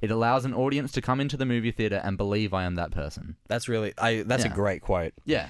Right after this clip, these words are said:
Speaker 2: And that com-, that makes complete sense. As an actor, you should be doing that. Yeah, wow. Very insightful, Mister Space.
Speaker 1: <laughs>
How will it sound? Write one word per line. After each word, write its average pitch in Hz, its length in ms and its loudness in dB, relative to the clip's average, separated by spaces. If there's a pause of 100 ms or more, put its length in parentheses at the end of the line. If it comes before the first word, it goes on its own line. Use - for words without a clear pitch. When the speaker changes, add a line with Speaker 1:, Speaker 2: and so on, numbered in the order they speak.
(220)
Speaker 2:
And 123 120 2
that 127 160 2
com-, 135 220 -2
that 131 160 0
makes 131 220 0
complete 131 420 0
sense. 113 300 0
As 110 100 0
an 107 80 2
actor, 117 240 0
you 101 140 2
should 107 200 0
be 107 300 -2
doing 110 220 2
that. 101 200 2
Yeah, 120 360 0
wow. 127 320 0 (600)
Very 160 300 2
insightful, 131 480 2
Mister 95 260 0
Space. 82 460 0
Speaker 1:
<laughs> - 880 -2